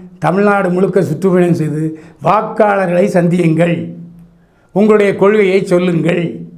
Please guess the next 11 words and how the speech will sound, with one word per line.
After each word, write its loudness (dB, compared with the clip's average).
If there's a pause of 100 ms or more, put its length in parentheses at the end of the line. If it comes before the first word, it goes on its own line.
(540)
கொள்கையை 2
ஏற்றுக்கிட்டாங்கன்னா -2
ஓட்டு 0
போடுவாங்க. -6 (800)
இதான் -2
தேர்தல் 0
பணி. -8 (760)
இதை -2 (720)
தேமுதிக 0
பொதுச் 0
செயலாளர் 0